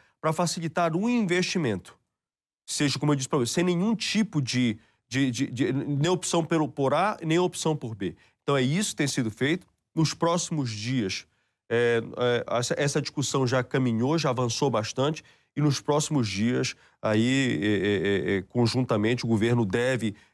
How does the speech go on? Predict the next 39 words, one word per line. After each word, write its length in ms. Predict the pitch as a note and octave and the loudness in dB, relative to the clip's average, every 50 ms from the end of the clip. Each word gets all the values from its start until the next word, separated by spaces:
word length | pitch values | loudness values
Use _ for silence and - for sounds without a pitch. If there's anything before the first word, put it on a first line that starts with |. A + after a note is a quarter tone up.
| _ | _
é, 160 | - G#2 G2 F2+ | -6 -4 -2 0
aí 280 | F#2+ G#2 A2 G#2+ G#2+ | 0 0 0 0 -2
soltar 440 | G#2 - - A#2 G#2 - - A2 A2+ | -4 -2 -2 -4 -2 -2 -2 -2 0
os 120 | A2 G2+ G2 | -2 -2 -2
novos 240 | A#2 A2 G2+ G#2 | -2 -2 -2 -2
decretos 560 | - A2 G2 - - A2 A#2 C3+ C3 - - - _ - _ _ _ | -4 -4 -4 -4 -2 0 0 0 -2 -4 -8 -12 _ -20 _ _ _
pra 120 | - A#2+ A#2+ | -4 -4 -4
que 140 | - - | -4 -6
possa 420 | A2+ - B2 A#2+ A#2+ A#2+ - C#3 A2 | -8 -4 -2 0 0 0 0 -2 -2
nortear 880 | G2+ G2+ G#2+ A#2 C3+ C#3 C3+ - - C3 A#2 A2 A2+ A#2+ C#3 D#3 - _ _ _ _ _ | -2 -4 -4 -2 -2 -2 -2 -2 0 0 2 2 2 0 0 -4 -6 _ _ _ _ _
e, 100 | A#2 B2 - _ _ - F3+ | -10 -10 -10 _ _ -20 -16
como 180 | - - C3 C3+ | -8 -4 0 0
eu 40 | C3 | 0
disse 140 | A#2+ A#2+ - | 0 0 -2
pra 100 | D3 D3 | 0 0
você, 240 | C#3+ C#3 - A2+ | 0 0 -2 -4
facilitar 1040 | G2+ - - - D#3 D3 D3+ - - D#3+ C#3 C#3 - - - B2+ C3 C#3 D#3+ - - _ _ _ _ _ _ - | -6 -6 -4 -4 -4 -2 -2 -4 -6 -4 -4 -6 -6 -4 -2 -2 0 0 -2 -4 -8 _ _ _ _ _ _ -6
os 160 | B2 A#2+ A#2+ | -4 -2 0
investimentos 720 | C3 B2+ B2 B2+ A#2+ - - A#2+ A2+ C3+ E3 F#3+ F#3 - - _ _ - | 0 0 0 0 -2 -2 -2 -2 0 0 0 -2 -2 -6 -14 _ _ -4
e, 100 | - D#3+ | -2 -2
acima 260 | E3 - - E3 F3+ | 0 0 0 0 2
de 100 | F3 F3+ | 0 0
tudo, 240 | - - A#2+ G2+ A2 | 0 0 0 0 2
não 140 | B2 C#3+ D#3+ | 2 2 0
fazer 540 | - - C3+ A2+ G2 F#2+ A#2+ C3 C#3+ C#3 - - _ _ _ | 2 0 0 0 0 0 0 0 0 -2 -4 -10 _ _ _
com 100 | - A#2+ | -12 -6
que 100 | - C3+ | -4 -4
os 80 | A2+ | -2
municípios 580 | A2+ C3 C3+ B2+ A2 - - - - C3 - - | 0 0 0 0 0 -2 -2 -2 -4 -4 -4 -4
fiquem 280 | - D3 C#3+ - D3 C3+ | -4 -4 -2 0 0 0
limitados 680 | B2 C#3 D3+ D3+ C#3 - - A#2+ A2+ A#2 A#2+ A#2 - - _ _ _ - | 2 2 2 2 0 0 -2 0 0 0 0 -2 -4 -10 _ _ _ -4
a 60 | A#2+ | -2
receber 320 | A#2+ A#2 - A#2 G#2 A#2 | 0 0 0 0 0 2
recursos 440 | A#2 B2 A2+ - - A2+ A2+ - - _ _ - | 2 0 0 0 -2 -4 -4 -4 -6 _ _ -6
pra 120 | A#2 A#2 | -2 -2
área 120 | A#2 A#2+ A#2 | 0 -2 -2
de 60 | - | -2
saneamento 520 | - B2+ A#2+ A#2+ A2 G#2 G#2+ G#2+ G#2+ - | -2 0 0 0 0 2 0 0 0 0
básico. 360 | G2 F2 D2 D2 - - _ | -2 -2 -2 -2 -6 -10 _